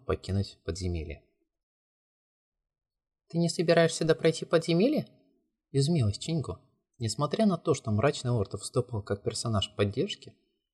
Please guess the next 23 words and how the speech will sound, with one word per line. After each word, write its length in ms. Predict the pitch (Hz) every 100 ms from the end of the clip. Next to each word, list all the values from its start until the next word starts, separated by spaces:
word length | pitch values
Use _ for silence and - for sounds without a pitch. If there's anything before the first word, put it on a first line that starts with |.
| _
это 280 | - 127 226
подземелье 540 | 214 160 127 110 95 92
можно 300 | 127 180 151
было 180 | 139
легко 320 | 135 123 - 175
пройти 340 | - 139 151
и 40 |
в 60 | 143
одиночку. 500 | 143 180 120 - - _ _ _ _ _ _ _
Даже 220 | 110 110 113
зная 320 | 120 117 110
его 280 | 110 113 117
низкое 400 | 127 107 - 95
значение 400 | 104 - 104 98
А 100 | -
П 200 | 107 135
М, 140 | 202 - _ _ _ _ -
Чинько 320 | - 131 220
не 120 | 233
считал 360 | - - 185 202
его 220 | 147 165
навыки 400 | 156 151 143 151
низкими. 560 | 156 170 - - 165